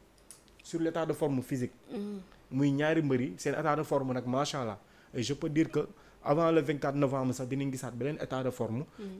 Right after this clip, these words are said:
Speaker 1: Ndax, euh, mbër yi en, en général, seen ay préparatifs, dañuy bàyyi ba dernière phase bi, ñu
Speaker 2: Mhm.
Speaker 1: daal di def li nga xam ne mooy contact.
Speaker 2: Mhm.
Speaker 1: Te alors que contact dafay dem ba xaw a diminuer sa poids tuuti.
Speaker 2: Mhm.
Speaker 1: Ndax boo dajee coono, da ngay dem ba gën a physique, gën a os.
Speaker 2: Mhm.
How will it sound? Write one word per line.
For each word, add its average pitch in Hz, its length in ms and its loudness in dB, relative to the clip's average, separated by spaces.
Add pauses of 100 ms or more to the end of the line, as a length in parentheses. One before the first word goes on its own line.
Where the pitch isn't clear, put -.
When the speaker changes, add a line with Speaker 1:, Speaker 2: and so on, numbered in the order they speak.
Speaker 1:
Ndax, 117 260 -4
euh, - 280 -4
mbër 135 220 2
yi 131 80 2
en, - 500 -6
en 139 60 2
général, 135 520 2
seen 135 220 -6
ay 139 140 2
préparatifs, 131 760 0 (880)
dañuy 139 200 0
bàyyi 143 240 2
ba 135 80 0
dernière 156 340 -2
phase 127 340 -2
bi, 139 80 -6
ñu 127 120 -6
Speaker 2:
Mhm. 120 60 -2
Speaker 1:
daal 127 140 2
di 123 60 -2
def 120 140 -4
li 123 100 -2
nga 123 100 -4
xam 123 80 -8
ne 117 60 -6
mooy 117 220 -4
contact. 113 300 -8 (200)
Speaker 2:
Mhm. 196 200 -10
Speaker 1:
Te - 120 -10
alors 127 220 -4
que 131 80 -8 (120)
contact 131 360 -4
dafay 123 220 -2
dem 117 180 0
ba 117 80 -4
xaw 127 300 2
a 123 60 -2 (240)
diminuer 127 420 0
sa 123 120 -6
poids 117 300 -4
tuuti. - 380 -8
Speaker 2:
Mhm. 196 120 -6 (140)
Speaker 1:
Ndax 113 140 -6
boo 127 160 0
dajee 127 280 2
coono, 120 240 -2 (140)
da 120 80 0
ngay 123 160 0
dem 120 160 0
ba 117 100 -2
gën 143 160 2
a 156 60 2
physique, 120 360 -6
gën 131 120 0
a 135 100 -4
os. 123 300 -6 (100)
Speaker 2:
Mhm. 202 80 -6